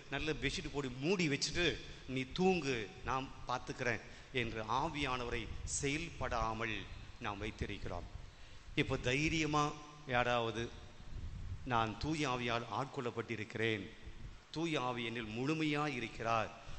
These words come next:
தூய ஆவியால் நான் வழி நடத்தப்படுகிறேன், தூய ஆவியால் வழி நடத்தப்படுகிறவர்கள் தான் கடவுளின் மக்கள், நான்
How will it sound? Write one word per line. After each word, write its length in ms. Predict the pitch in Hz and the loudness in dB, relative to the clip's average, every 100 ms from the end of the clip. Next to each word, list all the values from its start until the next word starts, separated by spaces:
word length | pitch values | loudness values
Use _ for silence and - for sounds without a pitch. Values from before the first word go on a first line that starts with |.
| - | -2
தூய 360 | - 156 185 156 | 0 2 4 4
ஆவியால் 380 | 135 139 143 143 | 6 6 6 6
நான் 220 | 143 113 | 2 2
வழி 240 | 117 156 | 2 2
நடத்தப்படுகிறேன், 840 | 160 131 147 123 120 110 120 117 98 - - - | 2 2 0 -2 -2 0 2 2 -2 -8 -14 -10
தூய 360 | - 175 175 139 | -2 0 2 2
ஆவியால் 440 | 123 143 147 143 | 2 2 4 4
வழி 240 | 117 135 156 | 4 2 2
நடத்தப்படுகிறவர்கள் 680 | 147 143 117 123 123 120 | 0 -2 -4 -2 -2 0
தான் 220 | 120 170 185 - - - | 8 8 8 -2 -10 -2
கடவுளின் 460 | 135 156 165 160 | 4 4 4 2
மக்கள், 560 | 139 120 - 151 156 120 - - - - - - | 2 0 4 8 8 6 -2 -10 -10 -12 -16 -12
நான் 380 | - 113 113 113 | -2 0 0 0